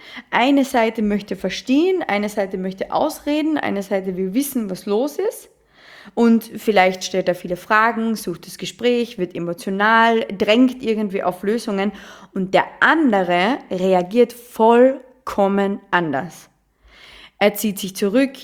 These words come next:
er wird still, er braucht Abstand, er möchte seine Ruhe haben. Und meistens hält jede Seite die andere für das Problem.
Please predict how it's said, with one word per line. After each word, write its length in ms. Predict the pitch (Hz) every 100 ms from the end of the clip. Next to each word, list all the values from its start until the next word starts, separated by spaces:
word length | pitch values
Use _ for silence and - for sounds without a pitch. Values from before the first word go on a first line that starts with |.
| -
er 180 | 175
wird 160 | 170 180
still, 440 | - 269 277 277 -
er 80 |
braucht 480 | 185 185 175 175 -
Abstand, 500 | - - - 247 240
er 100 | -
möchte 320 | 190 190 185 190
seine 260 | 208 196
Ruhe 380 | 185 202 185 170
haben. 320 | 165 180 165 - _ _ _ _ _ - - - -
Und 240 | 214 208
meistens 960 | 214 214 214 247 330 - - 233 302 - -
hält 460 | 196 202 196 196 -
jede 420 | 208 190 285 349
Seite 680 | 349 240 185 180 220 262 233 -
die 200 | 202 - -
andere 640 | 262 359 262 202 190 220
für 180 | - 214
das 160 | 196
Problem. 600 | 196 - 180 202 208 170